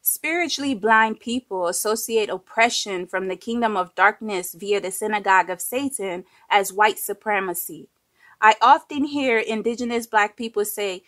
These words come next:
their downfall is due to white supremacy. Your downfall is due to sin. Let me tell you something, indigenous Black people.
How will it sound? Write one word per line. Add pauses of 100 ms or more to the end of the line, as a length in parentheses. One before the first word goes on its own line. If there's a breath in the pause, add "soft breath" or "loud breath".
(200)
their
downfall
is
due
to
white
supremacy. (560)
Your
downfall
is
due
to
sin. (560)
Let
me
tell
you
something,
indigenous
Black
people.